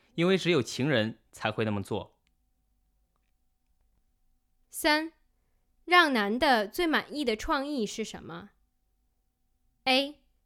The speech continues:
Speaker 2: 女演员抱怨和男演员一起生活糟糕透了。B，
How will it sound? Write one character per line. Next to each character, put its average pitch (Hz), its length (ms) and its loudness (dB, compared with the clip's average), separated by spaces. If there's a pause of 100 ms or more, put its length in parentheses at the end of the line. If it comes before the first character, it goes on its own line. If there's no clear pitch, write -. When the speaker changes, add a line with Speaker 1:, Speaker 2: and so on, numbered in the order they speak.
(420)
Speaker 2:
女 277 160 0
演 311 200 6
员 208 260 2
抱 269 260 4
怨 202 340 0
和 226 160 -4
男 233 200 0
演 233 160 0
员 185 320 -2
一 247 120 -4
起 226 120 -8
生 294 260 -4
活 196 340 -4
糟 262 220 2
糕 277 160 -2
透 277 320 -2
了。 165 300 -10 (1800)
B， 226 380 -4